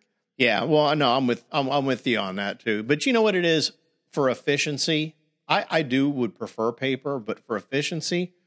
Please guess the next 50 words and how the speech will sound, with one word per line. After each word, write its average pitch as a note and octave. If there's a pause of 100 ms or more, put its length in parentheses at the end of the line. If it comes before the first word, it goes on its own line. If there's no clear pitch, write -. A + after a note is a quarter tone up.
(440)
I C#3
go D#3
with C#3
the A#2
plastic A#2
because G2+
it's F#2+
right G#2+
there. G#2
They've F#2+
got G#2
that F#2+
little, G2+
uh, E2 (600)
that F#2+
little G#2+
bar F#2
thing, G2
and D#2+
they E2+
could -
just F2+
keep -
filling G2+
it F2+
up F#2
and -
put G#2+
it G2+
in F#2+
the F2+
cart. G2
With, G2
you E3+
know, C4
with G#3
paper, C3+
man, A#2+
you D3+
gotta D#3+
take D3+
it D3+
out, D3+
pop C#3+
it, C#3+
you A2+
gotta A#2+
double D3+
bag D3+
it. A#2